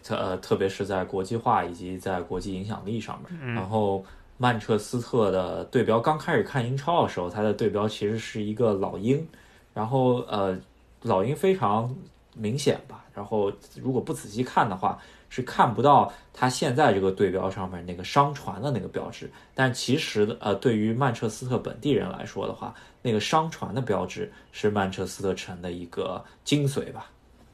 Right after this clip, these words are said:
Speaker 2: 对，就是你去看这些英格兰球队的队标啊，他不管怎么换，他这个队里有一个东西是，他这个队徽里有一个东西是永远不会换的。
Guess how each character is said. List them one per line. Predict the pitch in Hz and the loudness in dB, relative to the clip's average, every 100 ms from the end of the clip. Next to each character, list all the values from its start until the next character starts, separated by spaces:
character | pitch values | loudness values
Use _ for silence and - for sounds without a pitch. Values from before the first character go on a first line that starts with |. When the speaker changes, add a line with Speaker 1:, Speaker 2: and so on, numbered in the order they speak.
| _ - | _ -10
Speaker 2:
对， | - 120 101 - - - - - | 0 0 0 -6 -20 -20 -20 -14
就 | - | -6
是 | 127 | -4
你 | 120 110 | -4 -6
去 | 160 | -8
看 | 160 165 143 | -4 -4 -4
这 | 123 120 | -4 -6
些 | 135 131 131 | -2 -2 -2
英 | 123 139 | -4 -4
格 | 143 | -2
兰 | 120 127 | -2 -2
球 | - 110 | -8 -6
队 | 120 113 107 | -4 -4 -4
的 | 107 107 | -8 -6
队 | 123 113 | -6 -2
标 | 120 120 | 0 0
啊， | 113 - - - _ | -2 -8 -20 -20 _
他 | - 165 | 0 2
不 | 170 | 2
管 | 151 147 180 | 4 4 4
怎 | 135 | -2
么 | - - | -6 -18
换， | - 185 - 110 - - _ _ | 2 2 2 -8 -18 -20 _ _
他 | - 156 | -4 0
这 | 165 | 2
个 | 143 | 2
队 | 180 131 | 2 2
里 | 104 107 104 - _ - | 0 -8 -14 -18 _ -10
有 | 110 | -8
一 | 110 | 0
个 | 165 | 2
东 | 202 240 | 2 2
西 | 190 117 | 2 2
是， | 127 | -2
他 | 117 143 | -6 -2
这 | 151 | 2
个 | 139 | 2
队 | 165 | 2
徽 | 143 - 185 | 0 4 4
里 | 143 | 4
有 | 113 101 | 0 -2
一 | |
个 | 135 | -2
东 | 165 185 | 0 2
西 | 151 | 2
是 | 120 | 0
永 | 110 123 | 0 0
远 | 127 | 0
不 | 117 110 | 0 -2
会 | 117 | -2
换 | 113 107 | 0 -2
的。 | - | -4